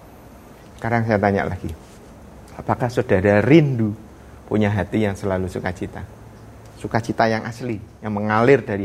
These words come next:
hati, bukan mulut tok, bukan kepeksa beruca-, eh, mengucap syukur, bukan terpaksa mengucap syukur.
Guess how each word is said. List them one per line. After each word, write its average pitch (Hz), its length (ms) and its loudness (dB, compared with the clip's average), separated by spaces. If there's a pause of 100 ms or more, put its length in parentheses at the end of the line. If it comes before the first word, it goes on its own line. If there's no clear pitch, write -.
hati, 101 240 -6
bukan 120 640 -2
mulut 117 400 -4
tok, - 240 -6 (320)
bukan 131 400 0
kepeksa - 720 4
beruca-, 113 480 -2
eh, 113 240 6
mengucap 117 400 0
syukur, 117 320 -4
bukan 120 320 0
terpaksa 147 800 2
mengucap 131 480 -2
syukur. 104 320 -10